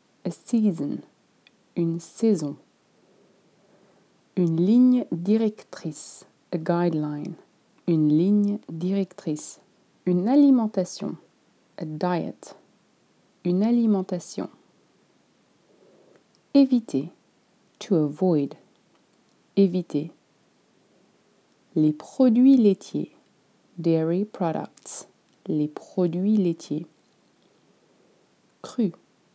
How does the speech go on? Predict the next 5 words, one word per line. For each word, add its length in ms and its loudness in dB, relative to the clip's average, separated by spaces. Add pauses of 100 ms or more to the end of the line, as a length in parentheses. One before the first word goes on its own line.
(320)
Raw. 400 0 (960)
Cru. 320 -6 (1600)
Jeûner. 540 2 (480)
To 100 -10
fast. 640 -6